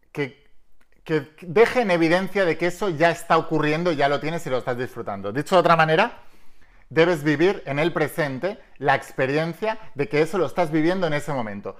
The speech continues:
No imaginarte que es algo que vas a crear en el futuro, sino vivir la experiencia de que ya lo estás viviendo ahora, ahora, en ese momento. Lo estás viviendo, lo estás sintiendo.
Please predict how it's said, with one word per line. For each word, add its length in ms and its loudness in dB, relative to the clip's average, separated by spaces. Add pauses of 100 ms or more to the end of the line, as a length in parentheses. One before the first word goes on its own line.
(140)
No 240 4
imaginarte 720 2
que 100 0
es 220 -4
algo 340 2
que 140 -2
vas 240 2
a 80 -4
crear 340 2
en 140 0
el 100 -6
futuro, 460 -6 (880)
sino 300 0
vivir 400 2
la 100 4
experiencia 880 -2 (1000)
de 200 0
que 180 -4
ya 160 2
lo 100 2
estás 220 -2
viviendo 380 0
ahora, 480 6
ahora, 420 6
en 140 -4
ese 180 -8
momento. 460 -2 (760)
Lo 160 2
estás 300 2
viviendo, 320 2
lo 80 4
estás 220 -4
sintiendo. 600 -4